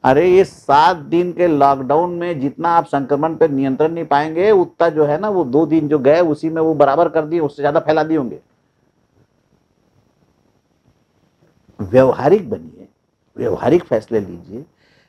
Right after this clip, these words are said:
और उन लोगों का भी ख्याल रखिए जो आप जैसे नहीं हैं, आप जैसे सौभाग्यशाली नहीं हैं, आप जैसे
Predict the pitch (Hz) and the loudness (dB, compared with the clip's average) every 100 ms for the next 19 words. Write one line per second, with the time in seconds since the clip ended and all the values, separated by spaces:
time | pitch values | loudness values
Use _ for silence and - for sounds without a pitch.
0 | _ - 156 175 - - 214 262 247 233 | _ 0 2 2 -2 2 2 4 2 0
1 | 185 160 - 113 104 95 - 90 76 _ | 0 -2 -4 -4 -4 -6 -14 -18 -18 _
2 | _ _ _ _ _ _ _ _ _ 117 | _ _ _ _ _ _ _ _ _ -2
3 | 156 - - 131 95 107 - 92 85 78 | -2 -2 -4 -2 -2 -6 -6 -12 -14 -20
4 | 82 _ _ _ _ _ _ _ _ 98 | -20 _ _ _ _ _ _ _ _ -2
5 | 117 113 117 139 104 95 113 127 123 - | 0 0 -2 -2 -4 -4 -4 -2 -4 -6
6 | 98 117 92 - _ _ _ _ _ _ | -8 -8 -8 -14 _ _ _ _ _ _
7 | _ - 110 151 135 127 135 147 160 | _ -2 2 2 0 -4 2 0 0